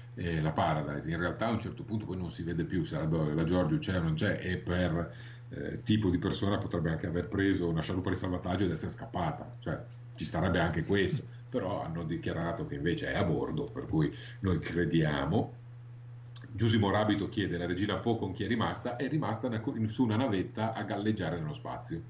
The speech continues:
La risposta era questa. <laughs> E, e poi chi altro manca? De-, direi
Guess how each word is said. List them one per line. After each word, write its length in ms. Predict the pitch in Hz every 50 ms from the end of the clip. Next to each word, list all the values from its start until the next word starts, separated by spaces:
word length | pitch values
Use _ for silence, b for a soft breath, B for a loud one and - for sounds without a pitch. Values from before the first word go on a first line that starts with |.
| - - - - -
La 140 | - 73
risposta 500 | 71 95 95 - - - - - - 76
era 120 | - 73 -
questa. 380 | - - - - - - - -
<laughs> 120 | - 156 - - - - - B B B B B B B B B -
E, 1040 | - 120 107 101 98 98 95 95 90 90 90 90 90 87 87 90 87 87 85 85 - - - - - - -
e 100 | - -
poi 260 | - - 160 190 185
chi 120 | - - 95
altro 300 | 82 92 - - - -
manca? 440 | 78 - - - - - - - -
De-, 300 | 95 95 90 80 73 76
direi 480 | 85 82 85 90 92 90 82 80 -